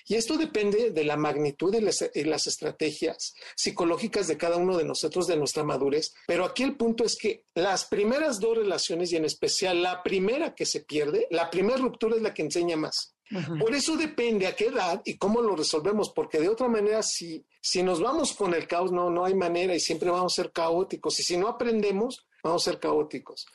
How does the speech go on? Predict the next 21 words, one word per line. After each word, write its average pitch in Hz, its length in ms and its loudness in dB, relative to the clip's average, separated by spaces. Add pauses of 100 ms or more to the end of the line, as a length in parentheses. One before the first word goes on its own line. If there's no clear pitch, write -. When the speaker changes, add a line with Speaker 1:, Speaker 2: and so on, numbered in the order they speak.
(280)
Speaker 1:
Con 330 320 2
estructura 190 500 0
en 180 60 2
mano, 170 260 0
pero 190 180 2
también 185 300 2
con 214 140 2
la 190 60 2
evidencia 160 380 0
en 147 60 -4
mano. 139 200 -2
Les 139 140 0
tengo 208 160 0
que 220 120 0
decir 226 180 0
que 202 140 -2
los 190 260 0
hombres 180 420 0
se - 140 -2
afianzan 208 480 -2
más, - 440 -4